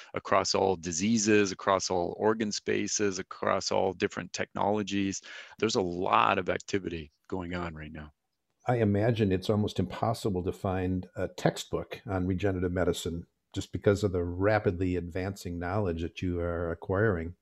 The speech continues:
Speaker 1: Yeah. You know, in twenty twenty-one, I think you can make the argument whether there's any role for textbooks <laughs> anymore anyways,
Speaker 2: Yeah,
Speaker 1: just 'cause
Speaker 2: good
Speaker 1: by,
Speaker 2: point.
Speaker 1: by definition, whatever's in print is probably already five years out of date. But you're
Speaker 2: Exactly.
Speaker 1: absolutely right in the sense that this is an example of something that's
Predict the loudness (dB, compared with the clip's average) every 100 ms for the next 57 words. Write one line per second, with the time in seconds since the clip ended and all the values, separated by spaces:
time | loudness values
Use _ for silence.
0 | _ _ _ _ 4 8 8 4 _ 0
1 | 0 0 2 4 4 4 4 6 6 4
2 | 2 0 2 2 4 6 6 6 4 4
3 | 4 4 4 4 4 4 4 4 2 2
4 | 0 2 0 0 -2 2 4 6 6 8
5 | 10 10 12 10 10 8 6 4 2 4
6 | 4 8 8 8 8 8 10 8 8 4
7 | 4 4 2 2 -2 2 6 6 4 2
8 | -2 -2 -2 -2 -2 -6 -2 -2 0 0
9 | -2 -4 0 0 0 -4 -2 -4 -4 2
10 | 2 2 0 -2 -2 -6 -2 2 4 6
11 | 4 4 -2 -2 -2 0 2 2 0 -4
12 | -4 -4 -6 -8 -10 -8 0 2 2 -2
13 | -4 -6 -6 -6 -6 -6 -4 -4 -4 -6
14 | -8 -4 -6 -6